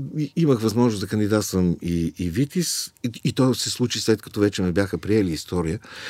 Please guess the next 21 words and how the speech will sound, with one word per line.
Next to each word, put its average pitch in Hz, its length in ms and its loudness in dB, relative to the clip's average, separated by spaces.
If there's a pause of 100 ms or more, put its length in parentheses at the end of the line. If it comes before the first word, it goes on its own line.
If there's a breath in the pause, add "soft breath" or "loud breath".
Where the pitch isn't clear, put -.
(240 loud breath)
в, 87 220 -4 (140)
а, 95 40 -6
университета, 82 760 -4
което 113 280 -4
жестоко 95 440 -4
ме 87 100 0
успокои 92 480 -4
и 101 100 0
ми 87 100 0
даде 82 260 0
така 82 360 -8
самочувствие, 82 600 -8
че - 180 -8 (540 loud breath)
може 85 300 -2
всичко - 360 -10
да 85 100 -2
се - 140 -6
случва. - 480 -6 (100)
И 147 200 0
като, 113 600 2
а, 101 360 0